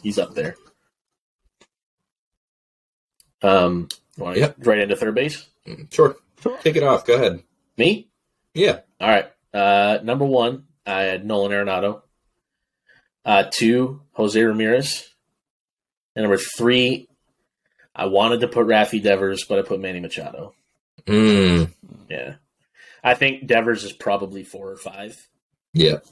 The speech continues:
Speaker 1: Um, but, uh, probably by the end of next year, he'll be a top three guy. I don't.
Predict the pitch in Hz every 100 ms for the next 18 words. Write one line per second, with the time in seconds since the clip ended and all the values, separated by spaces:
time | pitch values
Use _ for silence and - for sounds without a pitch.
0 | _ - 101 92 90 104 120 101 - _
1 | _ _ _ _ _ - 107 101 - 123
2 | 120 113 113 110 107 104 107 98 92 95
3 | 90 - 101 95 92 92 87 85 92 -
4 | - - - 85 76 76 80 76 71 73